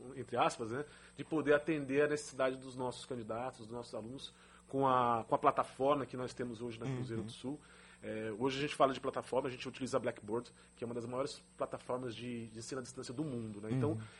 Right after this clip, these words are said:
Speaker 1: isso veio, calhou com a realidade que a gente tá vivendo hoje, infelizmente, mas antecipou aí o que, na verdade, já estava pra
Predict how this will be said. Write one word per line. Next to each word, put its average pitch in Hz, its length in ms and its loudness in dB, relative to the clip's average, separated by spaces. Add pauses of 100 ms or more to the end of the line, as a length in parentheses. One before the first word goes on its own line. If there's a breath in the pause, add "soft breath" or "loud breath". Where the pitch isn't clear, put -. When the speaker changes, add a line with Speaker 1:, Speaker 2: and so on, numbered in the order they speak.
(200 loud breath)
Speaker 1:
isso 151 220 -2
veio, 156 440 6 (580 soft breath)
calhou 185 460 12
com - 180 -2
a 143 120 4
realidade 147 540 4
que 151 120 -10
a - 20 -6
gente 127 160 -12
tá 131 120 -2
vivendo 123 360 -4
hoje, 160 280 -2
infelizmente, 135 640 -6 (320 soft breath)
mas 151 200 6
antecipou 175 720 6
aí 139 240 2 (180 soft breath)
o 135 80 -14
que, 139 120 -14
na 143 80 -4
verdade, 127 360 -4
já 147 80 -2
estava 131 320 0
pra 131 260 0